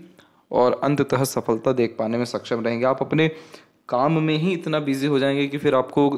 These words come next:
ध्यान ही नहीं रहेगा कि लक है भी या नहीं, पिछले एफर्ट्स में सफलता मिली या भी नहीं। आप प्रेजेंट में ही इतना इन्वॉल्व हो जाएंगे कि बाकी सारी चिंता, तनाव या पुरानी बातें,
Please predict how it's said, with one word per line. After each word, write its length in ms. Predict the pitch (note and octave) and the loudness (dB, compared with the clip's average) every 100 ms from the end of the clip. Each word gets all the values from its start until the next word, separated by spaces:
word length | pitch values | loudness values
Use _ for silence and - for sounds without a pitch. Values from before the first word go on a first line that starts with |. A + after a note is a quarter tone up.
| - | -4
ध्यान 320 | - A#2 C3 | -4 0 2
ही 60 | |
नहीं 180 | D3+ D3 | 4 4
रहेगा 220 | C3 B2 C3 | 4 4 2
कि 180 | - B2+ | 0 -2
लक 360 | - A#2 A#2+ - - | -2 0 0 -2 -4
है 100 | A#2+ A#2+ | 0 2
भी 200 | B2+ B2 | 4 4
या 60 | |
नहीं, 340 | A#2 A#2 B2+ A#2+ - - _ _ _ _ _ - - _ | 2 0 -4 -6 -12 -20 _ _ _ _ _ -20 -20 _
पिछले 300 | B2 - C3 | -2 2 4
एफर्ट्स 360 | A#2 C3 B2 C3+ | 4 2 0 0
में 240 | C3 B2+ | 0 -2
सफलता 440 | - A2+ A#2 A2+ | -4 -4 -2 -2
मिली 320 | B2+ A#2+ A#2+ B2+ | 0 2 4 4
या 60 | |
भी 100 | A#2+ | 4
नहीं। 220 | B2 A#2 B2+ - - _ - | 2 0 -2 -10 -20 _ -4
आप 180 | A#2+ - | -4 -2
प्रेजेंट 440 | C3+ C3 C#3+ E3 D#3+ | 0 0 2 0 2
में 160 | D#3 | 2
ही 180 | D3+ E3+ | 4 4
इतना 260 | E3 D3+ D3+ | 2 2 4
इन्वॉल्व 400 | C#3 C3+ C#3 C3 | 4 4 4 2
हो 100 | B2+ | 0
जाएंगे 360 | C3 C3+ C#3+ | 0 0 -4
कि 220 | C#3+ D#3+ D3+ - - - - | -6 -8 -8 -10 -20 -20 -12
बाकी 320 | B2 A#2 C3 | -4 -4 -2
सारी 240 | D3 C3+ C3+ | -2 0 0
चिंता, 540 | C3+ B2 A#2 C3 B2 A2+ - - - _ _ _ _ - - | 0 0 0 2 2 0 -6 -20 -20 _ _ _ _ -20 -2
तनाव 580 | B2 A#2+ B2+ B2+ A#2 - - - - - - C#3 - | 2 4 4 4 2 -2 -14 -20 -20 -20 -18 -10 0
या 80 | A#2+ | 0
पुरानी 380 | - A2+ A#2+ C3 | 2 4 4 4
बातें, 480 | A#2 A2+ B2+ A#2+ | 2 0 0 -2